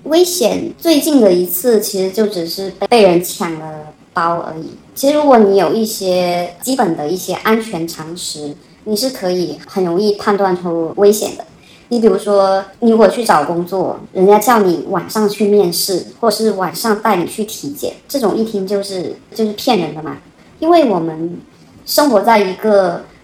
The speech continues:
陌生的环境，然后其实又是在海外，那其实很多你原来在中国社会，你在当地社会能够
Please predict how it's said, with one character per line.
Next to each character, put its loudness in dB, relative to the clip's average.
陌 6
生 2
的 2
环 -6
境， -4
然 -6
后 2
其 -8
实 -4
又 6
是 2
在 4
海 -4
外， -2
那 0
其 -4
实 6
很 2
多 4
你 0
原 0
来 0
在 4
中 2
国 2
社 2
会， 0
你 -2
在 2
当 0
地 -2
社 -2
会 2
能 -6
够 0